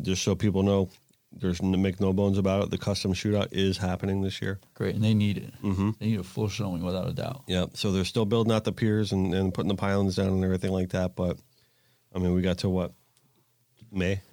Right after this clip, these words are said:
Speaker 1: or late
Speaker 2: Yeah.
Speaker 1: April, something
Speaker 2: Late
Speaker 1: like that, I
Speaker 2: time.
Speaker 1: think it was. Yeah, so it is happening, so
Speaker 2: Yeah.
Speaker 1: just so people know.
Speaker 2: That's gonna be a big, big help of revenue for those guys.
Speaker 1: They need it.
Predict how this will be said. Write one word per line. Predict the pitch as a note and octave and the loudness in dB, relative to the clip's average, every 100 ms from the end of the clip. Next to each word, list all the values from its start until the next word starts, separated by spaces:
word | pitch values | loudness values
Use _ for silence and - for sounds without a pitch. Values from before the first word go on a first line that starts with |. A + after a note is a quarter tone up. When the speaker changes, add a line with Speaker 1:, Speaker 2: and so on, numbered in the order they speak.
| - - | -20 -10
Speaker 1:
or | F#2 | -6
late | E2+ F#2 F#2 | -2 0 0
Speaker 2:
Yeah. | |
Speaker 1:
April, | F#2+ G#2 | 0 -2
something | G2 G2 - | -4 -4 0
Speaker 2:
Late | F#2+ | 0
Speaker 1:
like | F2+ | 2
that, | G2+ | 0
I | |
Speaker 2:
time. | G2 | 0
Speaker 1:
think | G2+ | 0
it | |
was. | G2+ G2 | -2 -4
Yeah, | F2+ F#2 | -2 -2
so | - F#2+ F2 F2 - _ _ _ _ _ _ - | -2 -2 -2 -2 -10 _ _ _ _ _ _ -4
it | F#2+ | 0
is | F#2 F2+ | 2 2
happening, | F2 E2+ - - | 0 -2 -8 -14
so | - C#2+ | -8 -8
Speaker 2:
Yeah. | - | -4
Speaker 1:
just | E2 | -4
so | E2+ | -4
people | D#2+ E2 E2+ | -4 -6 -6
know. | E2 D2+ _ _ _ _ - | -8 -10 _ _ _ _ -8
Speaker 2:
That's | G2+ | -4
gonna | G2 G#2+ | 0 0
be | |
a | F#2+ | -2
big, | F#2+ A2 G#2 | -4 -4 -4
big | A2 G2+ | -4 -4
help | F#2+ G2 | -2 -2
of | F#2+ | -2
revenue | G2 F#2+ F#2+ - | -2 -2 -4 -6
for | - | -6
those | G#2+ - | -6 -6
guys. | - - - - - _ _ _ _ _ _ - - | -8 -10 -12 -18 -20 _ _ _ _ _ _ -20 -4
Speaker 1:
They | C3 | 0
need | D#3+ D#3+ | 2 4
it. | G2+ | 2